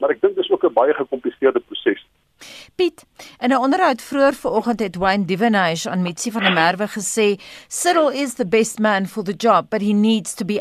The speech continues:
Speaker 2: unshackled." Sy presiese woorde. Enige kommentaar daarop?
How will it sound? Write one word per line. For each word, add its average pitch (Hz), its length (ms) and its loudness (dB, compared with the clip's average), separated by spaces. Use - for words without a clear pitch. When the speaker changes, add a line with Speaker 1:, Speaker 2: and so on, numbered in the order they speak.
Speaker 2:
unshackled." 190 760 -4
Sy 208 160 0
presiese 208 540 -6
woorde. 175 320 0
Enige 240 320 -2
kommentaar 226 520 2
daarop? 214 260 2